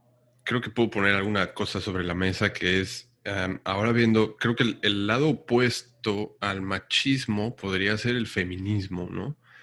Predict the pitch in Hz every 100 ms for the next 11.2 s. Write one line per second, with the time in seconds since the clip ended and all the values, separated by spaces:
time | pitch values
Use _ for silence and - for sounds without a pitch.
0 | - - _ - 101 98 101 117 113 117
1 | 113 113 110 101 104 104 110 113 113 -
2 | - - - 107 117 104 98 131 - 92
3 | 87 - _ - _ 65 - 95 - 90
4 | 95 98 101 - - 95 95 92 - -
5 | - 98 101 113 113 98 135 - - -
6 | - _ - 113 110 113 131 147 156 -
7 | - 139 127 117 101 110 120 151 135 110
8 | - 120 123 139 117 113 123 127 127 110
9 | 113 113 117 120 107 98 95 - 123 104
10 | 101 98 95 98 104 113 110 98 107 -
11 | 101